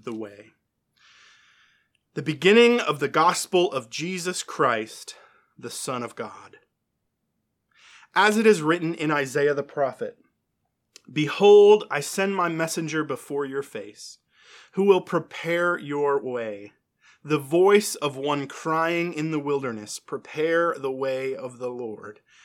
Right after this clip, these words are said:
make his paths straight.' John appeared, baptizing in the wilderness and proclaiming a baptism of repentance for the forgiveness of sins. And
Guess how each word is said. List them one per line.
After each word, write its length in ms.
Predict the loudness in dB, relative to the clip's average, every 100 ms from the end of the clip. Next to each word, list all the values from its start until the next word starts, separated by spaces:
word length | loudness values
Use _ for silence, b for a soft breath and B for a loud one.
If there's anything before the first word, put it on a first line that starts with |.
| b -16
make 360 | -8 -6 -6
his 440 | -12 -10 -8 -8 -12
paths 680 | -16 -12 -10 -12 -16 -20 -20
straight.' 800 | -16 -14 -14 -14 -14 -16 _ -20 _ _ _ _ _ _ _ _ B B B B -6
John 380 | 2 6 8
appeared, 520 | 6 0 -10 -12 -14 -20 _ _ 0
baptizing 680 | 0 0 0 0 2 0 0
in 80 |
the 80 | 0
wilderness 540 | 4 4 4 0 -6 -12
and 180 | -10
proclaiming 760 | -8 -8 -6 -2 0 0 -4 -4
a 140 | -8
baptism 680 | -4 0 0 -2 -8 -6 -4
of 120 | -6
repentance 760 | -8 -14 -10 -10 -8 -10 -10 -16 B B B _
for 160 | -8
the 120 | -8
forgiveness 600 | -8 -8 -8 -10 -10 -10
of 140 | -10 -10
sins. 640 | -14 -16 -20 -20 -20 -20 _ B B B
And 180 | -8 -6